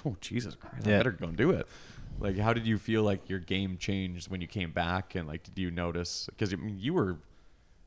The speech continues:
Speaker 1: a standout in most events, like, in the city for a long time. You played, like, a lot of events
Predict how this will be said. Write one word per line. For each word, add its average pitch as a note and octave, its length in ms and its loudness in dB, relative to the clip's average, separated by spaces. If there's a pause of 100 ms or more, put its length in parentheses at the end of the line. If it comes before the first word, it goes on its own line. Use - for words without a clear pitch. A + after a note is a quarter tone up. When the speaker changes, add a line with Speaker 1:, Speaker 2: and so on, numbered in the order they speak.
(200)
Speaker 1:
a - 60 -2
standout G#2 560 6
in G2 120 2
most A2 380 8 (240)
events, G2 480 2
like, G2 220 4
in F#2+ 80 2
the F#2 80 -2
city G#2 260 0
for G#2 160 2
a F#2 60 0
long F2+ 260 0
time. G#2 360 -2
You F#2 180 -4
played, G2 420 2
like, D2+ 220 -2 (560)
a - 80 0
lot F#2+ 240 6
of G2 80 4
events G2+ 480 0